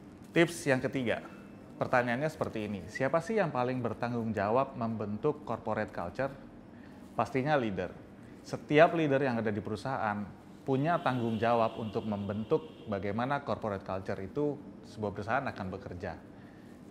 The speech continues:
Semua standar yang sudah dibuat tidak akan ada gunanya jika leader-leader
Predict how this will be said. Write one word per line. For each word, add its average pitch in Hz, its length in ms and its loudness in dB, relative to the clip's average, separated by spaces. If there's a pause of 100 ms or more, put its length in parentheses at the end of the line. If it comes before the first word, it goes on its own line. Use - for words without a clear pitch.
(300)
Semua 170 400 4
standar 151 640 8
yang 123 160 2
sudah 165 320 4
dibuat 107 480 0 (160)
tidak 120 480 4
akan 151 240 0
ada 113 240 2
gunanya 110 720 -2
jika 135 560 4
leader-leader 113 720 0